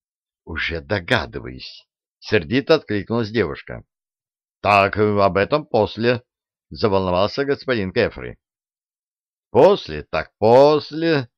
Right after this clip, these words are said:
господин маг». Джон подался вперёд, наваливаясь грудью на столешницу.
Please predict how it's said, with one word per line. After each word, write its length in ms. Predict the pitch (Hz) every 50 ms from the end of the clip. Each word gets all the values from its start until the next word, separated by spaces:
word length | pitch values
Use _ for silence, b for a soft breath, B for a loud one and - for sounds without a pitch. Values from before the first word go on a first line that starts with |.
| _ _ _ _ _
господин 680 | 92 123 120 - _ _ 131 131 131 139 143 143 143
маг». 340 | 139 143 143 143 139 120 - - - _ _ _ _ _ _ _ _ _ _ _ _ _ _ _ _ -
Джон 320 | 85 85 120 120 113 98
подался 460 | - 110 107 110 113 110 98 - 110 95
вперёд, 500 | _ _ 104 107 113 147 147 139 _ -
наваливаясь 580 | 87 95 98 101 104 101 101 101 98 90 80
грудью 400 | 69 98 101 113 113 95 92 95
на 120 | 98 98 95
столешницу. 960 | - - _ 104 107 107 104 92 - - 78 76 71 - - - 62 58